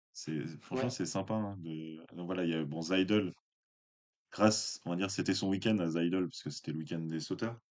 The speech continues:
Speaker 1: Euh, bon, c'est très
Speaker 2: Mhm.
Speaker 1: bien, il faut les faire, ces perfs-là, mais on, on peut regarder, euh, avec attention, euh, Rettenegger,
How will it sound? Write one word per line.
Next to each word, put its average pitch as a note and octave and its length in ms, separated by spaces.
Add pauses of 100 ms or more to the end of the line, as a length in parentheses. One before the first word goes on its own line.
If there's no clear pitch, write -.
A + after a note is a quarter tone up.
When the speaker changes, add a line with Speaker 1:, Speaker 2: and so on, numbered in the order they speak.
(280)
Speaker 1:
Euh, - 140
bon, - 180
c'est - 160
très C3 140
Speaker 2:
Mhm. F2 60
Speaker 1:
bien, A2+ 200
il E2+ 80
faut - 140
les E2+ 100
faire, A2 200
ces - 160
perfs-là, E2+ 440 (600)
mais E2 260
on, D#2+ 260
on D#2 140
peut E2 140
regarder, E2+ 420
euh, D#2 600
avec D#2 240
attention, F2+ 600
euh, D#2 200 (1200)
Rettenegger, D#2+ 720